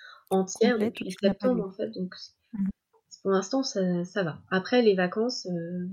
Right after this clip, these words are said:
Speaker 1: cet été, c'était quatre semaines, quatre semaines. Et là, euh,
Speaker 2: C'est long.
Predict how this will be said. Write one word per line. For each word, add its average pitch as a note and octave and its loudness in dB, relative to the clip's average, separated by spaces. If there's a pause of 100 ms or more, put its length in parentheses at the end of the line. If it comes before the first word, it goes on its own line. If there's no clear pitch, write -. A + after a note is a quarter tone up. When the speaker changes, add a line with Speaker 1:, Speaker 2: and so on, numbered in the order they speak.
Speaker 1:
cet F3+ -8
été, F3 -2
c'était - -8
quatre F#3+ 0
semaines, G3 -2
quatre F3+ -6
semaines. G3+ -2 (800)
Et F3 0
là, G#3 2
euh, E3+ -4 (500)
Speaker 2:
C'est - -12 (100)
long. D3 -18